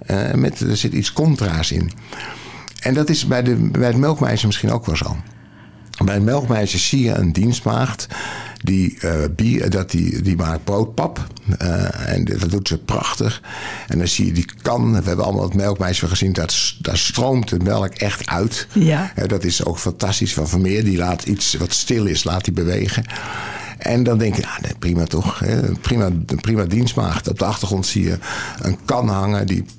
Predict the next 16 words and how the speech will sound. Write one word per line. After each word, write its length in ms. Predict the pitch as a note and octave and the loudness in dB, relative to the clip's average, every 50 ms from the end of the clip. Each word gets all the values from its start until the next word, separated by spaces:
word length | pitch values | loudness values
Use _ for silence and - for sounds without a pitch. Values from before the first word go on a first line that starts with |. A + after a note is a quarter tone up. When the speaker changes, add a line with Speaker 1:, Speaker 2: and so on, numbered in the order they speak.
| - - F#2+ | -2 -2 0
Speaker 1:
die, 380 | - - F#2 F2 F2 F#2 F#2+ F#2 | 0 0 2 2 2 2 0 0
die 180 | - F#2 F#2 - - - | 2 0 0 0 -2 -2
prachtig 380 | - A2+ A#2 - - - G2+ | 0 0 0 0 0 -2 -2
gepoetst 520 | - - F#2+ - - B2 A#2 - - - - | -2 -4 -6 -2 -2 0 0 0 0 0 0
is. 280 | G#2+ G2 F#2+ - - - - - - - - - - - - | 0 0 0 -2 -4 -6 -10 -10 -10 -10 -10 -12 -12 -10 -4
Dus 200 | - G#2 G2+ - | -2 -2 0 0
daar 140 | G#2 F#2+ G2 | 0 0 0
wordt 160 | G#2+ G#2 G2+ | 0 -2 0
echt 200 | A2+ A#2+ A2+ - | 0 -2 -2 0
van 160 | - A2 G2+ | 0 0 0
gezegd 300 | F#2+ - - - G2 F2+ | 0 0 0 0 0 0
van, 120 | - - G2 | 0 0 -2
"Nou, 180 | F#2 - - | -2 -2 -2
dat 140 | - D#2+ E2 | -2 0 0
is, 220 | F#2+ F#2+ - - - - - | 0 0 0 -2 -4 -6 -8
eh, 80 | - - | -6 -6